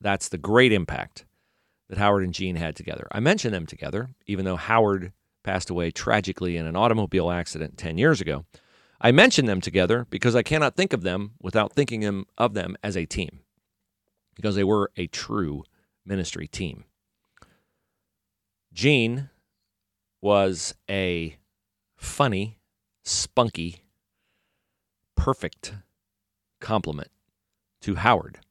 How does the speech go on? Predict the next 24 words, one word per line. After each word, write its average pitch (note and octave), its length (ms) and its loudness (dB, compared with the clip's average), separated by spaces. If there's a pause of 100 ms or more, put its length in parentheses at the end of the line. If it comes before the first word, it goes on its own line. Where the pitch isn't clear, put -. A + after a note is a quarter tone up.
(800)
who D3 100 4
was D3 140 4
also - 480 0 (600)
funny, F#2+ 440 -2 (160)
I C#3 80 0
would D3 100 -2
say C3 80 2
more A#2 400 0
witty, G2 480 0 (1300)
um, F#2+ 720 -2 (800)
but A2 160 -4 (880)
serious, D#3 500 2
sincere. A#2 720 2 (840)
They C3 100 2
were C3+ 80 2
just A2 180 -4
an G2 80 0
awesome F2+ 320 -2
team. - 240 -14 (760)
They - 100 -4
complemented D#2 560 -6
each - 180 -12
other. - 180 -10
I, C#3+ 220 4